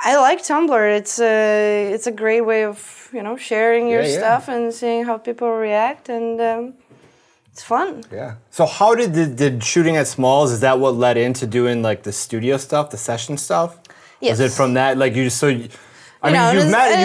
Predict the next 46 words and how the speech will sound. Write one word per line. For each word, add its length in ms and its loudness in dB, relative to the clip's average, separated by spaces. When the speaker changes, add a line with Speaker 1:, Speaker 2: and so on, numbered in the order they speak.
Speaker 2:
you've 100 2
Speaker 1:
it's 140 4
Speaker 2:
do 40 0
Speaker 1:
hanging 280 2
out 220 4
and 140 0
it's 180 2
Speaker 2:
Yeah. 60 0
Speaker 1:
meeting 240 0
people, 420 0
and, 260 -2
uh, 220 0
some 200 -6
people, 320 -2
you 80 -4
know, 220 -2
they 120 -2
like 260 -2
your 100 -2
work, 280 0
and, 280 -6
uh, 340 -2
they, 380 -4
then 220 -8
they 100 -2
ask, 280 -4
"You 80 -6
wanna 180 -4
come 240 -6
and 360 -10
shoot 280 -2
a 460 0
recording 380 -2
Speaker 2:
Uh-huh. 200 -10
Speaker 1:
session?" 360 -8
Speaker 2:
Uh-huh. 160 -4
Speaker 1:
And, 220 2
uh, 180 4
actually, 320 2
the 100 0
first 540 0
recording 320 -2
session 320 -6
I 60 -6
shot 280 0
wasn't, 500 -4